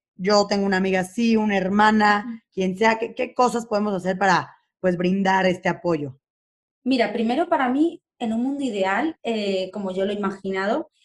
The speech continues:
Speaker 2: sería que no nos hiciera falta que las cosas tuvieran un nombre para aceptarlas y respetarlas, ¿no? Porque parece que a veces si yo cuento a la gente, "Ah, bueno, es que soy de esta manera o funciona así porque soy paz", parece como que tiene más importancia que si no tuviera ese nombre.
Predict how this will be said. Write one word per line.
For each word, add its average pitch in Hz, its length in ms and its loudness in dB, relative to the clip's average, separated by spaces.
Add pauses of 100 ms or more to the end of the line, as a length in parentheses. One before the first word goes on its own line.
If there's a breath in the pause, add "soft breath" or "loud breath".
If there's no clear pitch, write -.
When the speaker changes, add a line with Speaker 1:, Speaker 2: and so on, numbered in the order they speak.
(120)
Speaker 2:
sería 254 420 0
que 262 100 -4
no 220 80 -4
nos 247 160 -6
hiciera 269 360 -4
falta 254 320 0
que 233 60 -6
las 202 120 -8
cosas 240 280 -8
tuvieran 240 260 0
un 226 140 -4
nombre 226 260 -2
para 190 300 -2 (100)
aceptarlas 226 600 -4
y 220 60 -10
respetarlas, 202 720 -6
¿no? 294 240 -2
Porque 196 420 -6 (320 loud breath)
parece 226 300 0
que 262 60 0
a 247 40 6
veces 262 300 0
si 220 180 -8
yo 233 320 4
cuento 254 300 0
a 233 40 2
la 208 140 -2
gente, 220 300 -10
"Ah, - 40 -4
bueno, 285 240 0
es - 140 -10
que 285 180 -2
soy 277 180 -6
de 285 60 -4
esta 285 160 -4
manera 269 300 0
o 269 80 -4
funciona 247 320 -6
así 254 140 -6
porque 240 220 -2
soy 240 200 -2
paz", 269 260 0
parece 233 300 -2
como 262 240 -4
que 233 120 -8
tiene 247 180 -2
más 247 200 -4
importancia 247 540 -2
que - 80 -8
si - 140 -8
no 220 120 -4
tuviera 240 220 -2
ese 226 220 -6
nombre. 294 380 -4